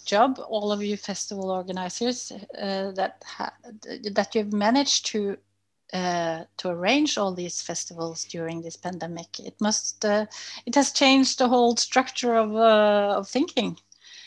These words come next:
And, uh, after we're over with this pandemic, I,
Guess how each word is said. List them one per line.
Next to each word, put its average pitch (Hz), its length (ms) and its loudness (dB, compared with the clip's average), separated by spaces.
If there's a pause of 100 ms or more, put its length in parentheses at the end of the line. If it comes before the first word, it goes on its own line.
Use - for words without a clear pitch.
And, 214 320 2
uh, 208 540 4 (480)
after 302 640 6
we're 254 180 4
over 226 320 2
with 233 140 -2
this 226 180 0
pandemic, 220 480 2
I, 226 260 4